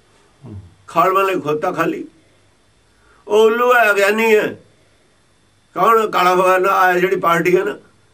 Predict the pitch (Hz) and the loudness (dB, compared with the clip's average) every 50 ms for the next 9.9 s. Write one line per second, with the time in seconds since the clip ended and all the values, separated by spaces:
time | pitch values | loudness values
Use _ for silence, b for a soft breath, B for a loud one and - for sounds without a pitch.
0 | - - 190 196 202 208 220 226 226 233 208 208 202 196 202 196 170 131 - - | -6 -2 0 0 0 0 0 2 2 2 4 4 2 2 0 -2 -4 -6 -8 -12
1 | _ b b b b b b - 107 110 175 196 208 208 233 226 208 208 220 214 | _ b b b b b b -18 -6 -2 0 0 2 2 2 4 4 4 4 2
2 | - 233 226 233 240 226 226 226 220 226 233 240 240 240 240 240 240 233 214 185 | 2 0 0 0 2 2 2 2 2 2 0 0 0 0 0 0 2 2 2 2
3 | 196 185 196 196 202 185 180 170 156 147 143 143 131 - - _ _ _ _ _ | 2 2 2 0 2 2 2 0 0 0 -2 -4 -6 -10 -14 _ _ _ _ _
4 | _ - - - 165 185 196 202 185 - - 143 123 123 127 107 107 113 - - | _ -14 -10 -6 -2 0 0 0 -2 -4 -6 -6 -6 -6 -6 -10 -12 -12 -12 -12
5 | - 147 147 143 139 139 - 135 143 - 190 185 170 165 180 196 202 208 202 - | -12 -8 -6 -4 -4 -4 -4 -4 -2 0 0 0 0 0 0 2 2 2 2 2
6 | 208 208 226 220 233 226 214 208 214 202 190 202 202 202 196 196 202 151 165 165 | 0 0 2 0 0 0 2 2 2 2 2 2 2 2 2 0 -2 -2 -2 -4
7 | 170 180 175 160 139 123 117 104 101 110 - - _ _ _ _ _ _ _ _ | -4 -4 -4 -6 -6 -6 -8 -10 -12 -14 -20 -20 _ _ _ _ _ _ _ _
8 | _ _ _ _ _ _ _ _ b b b b b b b b b 139 160 185 | _ _ _ _ _ _ _ _ b b b b b b b b b -4 -2 -2
9 | 208 233 247 269 262 262 254 233 220 190 185 185 180 160 127 98 - | 0 0 -2 -2 0 0 2 2 2 2 2 2 0 0 -2 -4 -8